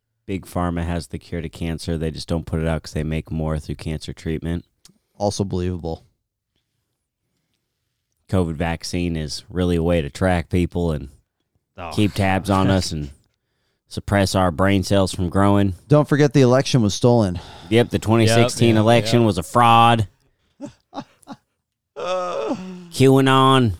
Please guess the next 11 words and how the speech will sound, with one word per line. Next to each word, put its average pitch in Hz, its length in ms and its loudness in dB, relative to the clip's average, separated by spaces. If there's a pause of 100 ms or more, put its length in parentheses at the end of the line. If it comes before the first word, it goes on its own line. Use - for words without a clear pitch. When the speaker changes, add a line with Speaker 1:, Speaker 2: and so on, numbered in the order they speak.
(280)
Speaker 1:
the 101 80 -6
globalists, 131 960 2 (1500)
satanic 131 640 2
blood 127 340 4
rituals, 127 760 4
Speaker 2:
Pizzagate. 160 640 4
Speaker 3:
Oh, 151 40 6
yeah. 135 140 4
Speaker 1:
Jeff 131 320 4
Bezos. 131 840 4
Speaker 3:
<laughs> - 60 -20